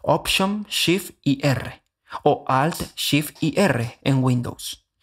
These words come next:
O con solo presionar este botón, abrimos o cerramos el panel en la parte inferior de aquí.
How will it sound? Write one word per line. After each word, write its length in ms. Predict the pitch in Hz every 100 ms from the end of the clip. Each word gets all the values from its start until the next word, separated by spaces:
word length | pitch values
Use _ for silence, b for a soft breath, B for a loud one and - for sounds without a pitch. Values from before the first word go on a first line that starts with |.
| B B
O 220 | - 240
con 160 | 202 147
solo 240 | 143 131
presionar 400 | 131 - 123 127
este 160 | 123 131
botón, 520 | 127 143 175 240 -
abrimos 500 | 135 123 139 175 208
o 60 | 175
cerramos 560 | 147 123 120 123 160
el 120 | 165 131
panel 320 | 120 123 127
en 120 | 135
la 140 | 127 117
parte 240 | 120 -
inferior 400 | 127 135 127 120
de 100 | 120
aquí. 280 | 117 - 143